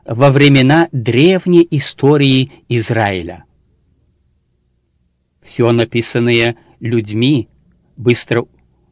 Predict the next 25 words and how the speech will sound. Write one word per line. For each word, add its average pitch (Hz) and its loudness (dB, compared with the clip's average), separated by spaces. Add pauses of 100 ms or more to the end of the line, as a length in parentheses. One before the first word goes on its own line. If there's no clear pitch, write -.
(120)
устаревает, 113 -4 (640)
но 127 4
Библия 120 -4 (260)
поражает 160 0
своей 139 0
новизной. 117 -6 (1400)
Книги 208 -4
Моисея, 131 2
например, 120 0
до 123 -2
сих - -6
пор 160 0
звучат 127 -2
для 120 -2
нас 143 -2 (240)
живым 123 -2
откровением, 143 -2 (220)
хотя 131 0
и 190 0
были 151 4
написаны 151 0
три 147 -4
тысячи - -6
пятьсот 180 -4
лет 151 -2